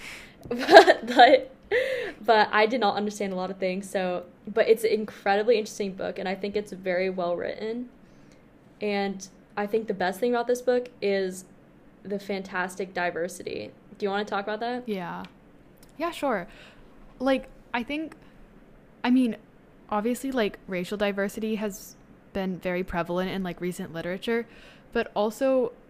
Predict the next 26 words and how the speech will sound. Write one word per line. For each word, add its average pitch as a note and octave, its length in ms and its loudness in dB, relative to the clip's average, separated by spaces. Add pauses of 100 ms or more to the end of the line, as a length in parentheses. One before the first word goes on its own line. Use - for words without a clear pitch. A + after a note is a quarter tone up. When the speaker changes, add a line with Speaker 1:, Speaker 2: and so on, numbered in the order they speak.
Speaker 2:
there's A#3 200 0
a, A3+ 120 0 (680)
like, G#3+ 320 -4
wide F3+ 300 -6
representation G#3 840 -4 (120)
of F#3 340 -4 (380)
queer F#3+ 300 -4
identities, G#3 680 -4
and G#3 200 -6
also C4 540 -2 (640)
I A3+ 60 0
feel C4+ 160 -2
like D4+ 120 -2
we C#4+ 100 0
don't B3+ 240 0
see, A#3+ 200 -2
like, A3 200 2
size F3+ 380 -2
diversity, G#3 500 -2
like, F3+ 240 -4
body E3 280 -6
size, G#3+ 500 -2 (360)
in G#3+ 100 -2
a G3+ 60 -2
lot F#3 240 -2
of F#3 340 -8